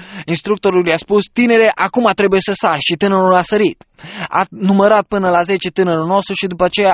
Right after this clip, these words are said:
a tras de declanșator, dar nimic, nu s-a întâmplat nimic.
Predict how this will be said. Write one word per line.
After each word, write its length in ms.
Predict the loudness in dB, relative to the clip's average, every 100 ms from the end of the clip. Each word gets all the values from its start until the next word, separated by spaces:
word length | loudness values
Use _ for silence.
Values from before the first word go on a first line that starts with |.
| 0
a 20 |
tras 260 | -2 -2 0
de 100 | -2
declanșator, 680 | -2 -2 -2 -2 0 0
dar 180 | 2 -2
nimic, 340 | 0 0 0 -2
nu 100 | -4
s-a 120 | -4
întâmplat 320 | -4 -2 -2
nimic. 320 | 0 -2 -2